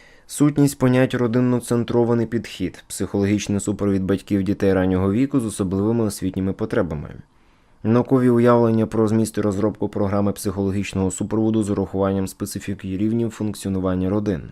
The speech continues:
Змістове наповнення психологічних чинників, показників, рівнів типології родин, які мають дітей раннього віку з О О П.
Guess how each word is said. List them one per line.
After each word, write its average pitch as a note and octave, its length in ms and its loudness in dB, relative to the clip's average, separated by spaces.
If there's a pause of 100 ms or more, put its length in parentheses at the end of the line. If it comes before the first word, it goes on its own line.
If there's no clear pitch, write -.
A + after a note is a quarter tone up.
(1080)
Змістове C#3 580 4
наповнення C#3+ 600 4
психологічних A#2 800 -2
чинників, B2 480 -4
показників, G#2 840 -4
рівнів A2 380 0
типології G2 600 -2
родин, G2 320 0
які G#2+ 180 -4
мають G2 300 0
дітей G#2+ 300 0
раннього G2 400 0
віку G#2 280 -2
з F2+ 100 -6
О G2 60 0
О F#2 120 -2
П. D#2 220 -8